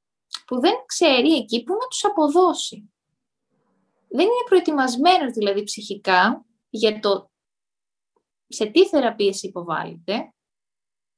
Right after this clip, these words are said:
σε τι νοσηλείες εκεί μπορεί να χρειαστούν για την αντιμετώπιση αυτού που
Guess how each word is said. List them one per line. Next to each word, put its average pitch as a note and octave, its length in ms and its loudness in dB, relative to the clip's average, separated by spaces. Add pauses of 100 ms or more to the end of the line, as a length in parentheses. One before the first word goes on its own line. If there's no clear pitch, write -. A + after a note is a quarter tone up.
(180)
σε - 200 -2
τι A3 200 0
νοσηλείες A#3+ 800 2
εκεί G3+ 300 -2
μπορεί F#3+ 260 2
να G#3 140 2
χρειαστούν F#3+ 920 -4
για G#3+ 160 -2
την G#3 140 -8
αντιμετώπιση G3 840 0
αυτού G3 460 -2 (1300)
που G3+ 360 2